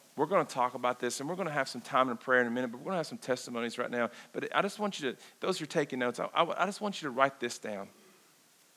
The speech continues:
There's a website that we have connected to, and it's Craig Gross's website. And, and, and maybe you just need to write this down and memorize it. It's, it's really easy to remember, but there's, it's, it's just help at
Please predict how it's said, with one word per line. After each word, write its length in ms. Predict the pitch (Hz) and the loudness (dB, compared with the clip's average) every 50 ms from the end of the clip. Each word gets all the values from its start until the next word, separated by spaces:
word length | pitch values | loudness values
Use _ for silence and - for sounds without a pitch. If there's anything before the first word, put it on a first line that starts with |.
| - - | -2 4
There's 180 | 160 202 190 | 6 6 6
a 60 | 175 175 | 6 6
website 560 | 139 147 147 143 - - 135 127 127 120 113 | 6 8 8 8 6 6 6 8 8 8 6
that 80 | 120 | 0
we 140 | 120 131 135 | -2 0 0
have 220 | 131 120 107 - - - - - - _ - | 0 0 -2 -6 -14 -20 -20 -20 -20 _ -6
connected 380 | - 135 139 139 131 - 123 - | 0 4 4 4 4 2 -4 0
to, 140 | - 131 | 2 2
and 100 | 131 123 | 4 2
it's 120 | 120 113 - | 0 -2 -4
Craig 280 | - - 151 147 131 | -2 0 0 2 2
Gross's 400 | 123 131 131 131 127 - 120 110 | 6 8 8 8 8 6 -2 -4
website. 540 | 113 120 120 117 - - 113 113 113 113 - | 0 0 0 0 0 -2 -2 0 -2 -2 -2
And, 140 | 120 117 113 - - - - - - - - - | -4 -8 -8 -8 -12 -20 -20 -20 -20 -20 -14 -8
and, 160 | - - - | -6 -4 -2
and 460 | 135 131 156 180 180 180 175 170 151 | 0 2 2 4 4 4 2 2 4
maybe 260 | 160 190 196 175 180 | 4 4 4 4 2
you 140 | 160 156 165 | -2 -4 -2
just 160 | 170 170 - | -2 -2 -2
need 60 | 180 170 | 0 4
to 60 | 160 | 10
write 200 | 160 165 160 160 | 10 10 10 10
this 100 | 160 - | 4 2
down 200 | - 165 160 156 | 4 6 6 6
and 80 | 143 139 | 6 4
memorize 440 | 147 160 165 156 160 165 160 151 156 | 4 4 8 10 10 10 10 8 4
it. 140 | 165 156 | -2 -2
It's, 140 | 147 143 - - | -4 -6 -6 -8
it's 160 | 127 - - | -8 -4 0
really 220 | 151 160 156 156 | 0 2 2 2
easy 140 | 151 147 147 | 0 0 -2
to 60 | 139 | -4
remember, 360 | 139 135 143 151 160 160 156 | -2 0 0 0 0 0 -2
but 160 | 139 135 127 - - - - - - | 0 -2 -2 -4 -4 -18 -12 -4 0
there's, 220 | 170 165 151 - - | 0 0 0 0 0
it's, 200 | - 143 - - | 0 0 0 -2
it's 140 | 143 - - | -8 -6 -6
just 180 | 165 160 - | -4 -4 -4
help 460 | - - - 170 165 175 202 190 - - - - - - _ _ - | -4 0 6 10 12 12 12 10 6 -2 -16 -18 -20 -20 _ _ 6
at 400 | 147 151 156 170 180 - - - | 10 12 12 12 12 10 4 -8